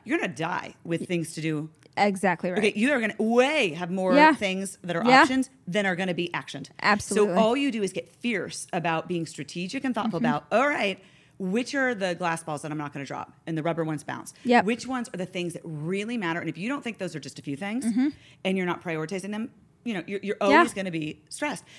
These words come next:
Speaker 1: So it, to me, that's when I got fierce about my time, fierce about big
Speaker 2: Yeah.
Speaker 1: things, and
Speaker 2: Yeah.
Speaker 1: narrow.
Speaker 2: Yeah. So I will say, just for listeners, um,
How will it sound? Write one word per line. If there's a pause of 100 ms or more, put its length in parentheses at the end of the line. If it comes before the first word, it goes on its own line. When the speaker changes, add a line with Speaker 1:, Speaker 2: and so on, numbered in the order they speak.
Speaker 1:
So
it,
to
me,
that's
when
I
got (100)
fierce
about
my
time, (300)
fierce
about
big (320)
Speaker 2:
Yeah.
Speaker 1:
things, (380)
and (440)
Speaker 2:
Yeah.
Speaker 1:
narrow. (340)
Speaker 2:
Yeah.
So
I
will
say,
just
for
listeners, (320)
um,